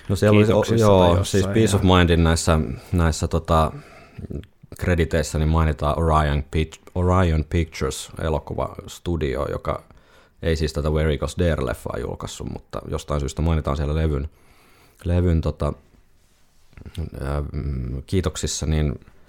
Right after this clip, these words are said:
Speaker 1: epäilen nyt vahvasti kyllä. Joka
Speaker 2: Mm.
Speaker 1: tapauksessa oli se sitten Orion Picturesin pankista tai tästä Where Eagles Dare-leffasta,
Speaker 2: Mm.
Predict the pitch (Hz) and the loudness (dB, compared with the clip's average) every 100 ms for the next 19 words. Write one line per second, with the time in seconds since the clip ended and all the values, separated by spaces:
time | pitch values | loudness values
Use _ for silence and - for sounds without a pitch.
0 | - 80 80 98 139 135 131 120 98 90 | -8 -6 0 4 4 4 4 2 4 -2
1 | - - 85 80 107 123 127 117 104 98 | -4 -2 0 2 2 2 0 2 2 2
2 | 95 - 90 - - - - - 101 101 | -2 0 -2 -2 -20 -20 -20 -4 0 2
3 | 92 87 - 80 87 82 82 78 71 76 | 2 0 0 0 2 4 4 4 0 -4
4 | - 73 - 71 69 73 73 73 - - | -4 -6 -4 -4 -2 0 0 -2 -6 -6
5 | - 85 80 76 - 71 73 71 - 64 | 2 4 4 0 -4 -6 -4 -4 -4 -8
6 | 71 67 73 71 73 78 73 - - - | -8 -8 -4 -4 -2 -2 -4 -6 -8 -8
7 | - - - - 123 110 | -12 -16 -18 -4 -2 -2